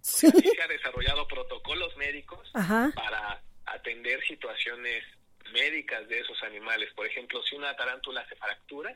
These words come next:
Speaker 1: <gasps> Ajá.
Speaker 2: eh, pues yo sé cómo, bueno, yo y los
Speaker 1: Sí.
Speaker 2: médicos de fauna sabemos cómo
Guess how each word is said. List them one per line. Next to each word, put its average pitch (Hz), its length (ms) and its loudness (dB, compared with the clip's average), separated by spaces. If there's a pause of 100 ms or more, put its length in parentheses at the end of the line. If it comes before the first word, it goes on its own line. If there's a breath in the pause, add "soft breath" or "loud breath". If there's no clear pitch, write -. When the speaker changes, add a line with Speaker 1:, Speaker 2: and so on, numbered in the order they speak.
(120)
Speaker 1:
<gasps> - 120 -8
Ajá. 262 560 -2
Speaker 2:
eh, - 240 -8
pues - 220 -2
yo - 180 -2
sé - 140 -2
cómo, - 200 -8
bueno, - 340 -6
yo 127 160 -2
y 120 180 -4
los 113 220 -4
Speaker 1:
Sí. 233 120 8
Speaker 2:
médicos 127 360 -4
de 110 100 -6
fauna 131 400 -8
sabemos 123 460 -4
cómo 120 400 -12